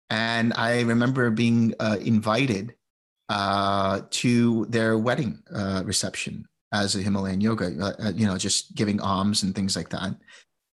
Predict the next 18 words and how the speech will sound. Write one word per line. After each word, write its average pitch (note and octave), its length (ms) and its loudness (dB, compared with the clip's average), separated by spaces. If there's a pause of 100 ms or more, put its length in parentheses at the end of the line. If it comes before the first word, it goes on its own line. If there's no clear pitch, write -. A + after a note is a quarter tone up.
(160)
And B2+ 240 2
I B2+ 180 0
blessed B2+ 360 0
them, G2+ 180 0
and G2+ 80 -2
I G2+ 80 -2
said, G#2+ 260 -2
you A#2+ 80 4
know, G#2+ 80 6
"You're G#2+ 220 2
gonna G#2 140 0
have G2+ 200 -2
a - 100 -2 (280)
son," F#2 240 -4
and F#2 160 -4
things G2 160 -4
like F2+ 140 -4
that. F#2+ 200 -4